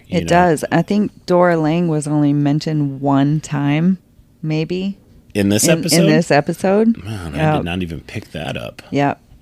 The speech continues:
Speaker 1: Yeah.
Speaker 2: So, um, it seemed, I mean, it, it, you know, as we'll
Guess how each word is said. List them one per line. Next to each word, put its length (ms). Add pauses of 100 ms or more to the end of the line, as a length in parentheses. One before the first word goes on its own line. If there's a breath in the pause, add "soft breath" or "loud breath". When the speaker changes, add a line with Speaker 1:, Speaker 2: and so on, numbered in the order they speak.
Speaker 1:
Yeah. 220
Speaker 2:
So, 540
um, 520 (140)
it 140
seemed, 420
I 60
mean, 180
it, 200
it, 200 (380)
you 100
know, 160
as 260
we'll 300